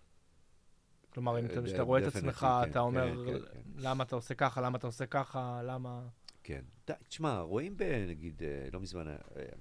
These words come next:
Speaker 2: עשו עותק מחודש לחתונה מאוחרת, עותק דיגיטלי, והייתה הקרנה.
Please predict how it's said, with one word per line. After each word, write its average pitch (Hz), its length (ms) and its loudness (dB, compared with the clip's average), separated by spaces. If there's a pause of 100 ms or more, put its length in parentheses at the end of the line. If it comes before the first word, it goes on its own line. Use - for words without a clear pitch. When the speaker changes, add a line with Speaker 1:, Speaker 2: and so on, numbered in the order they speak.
(180)
Speaker 2:
עשו 95 180 -8
עותק - 240 -4
מחודש 80 440 -6
לחתונה 71 340 -10
מאוחרת, 82 460 -8 (140)
עותק 78 340 -14
דיגיטלי, 110 600 -6 (1000)
והייתה 87 180 -4
הקרנה. 87 460 -6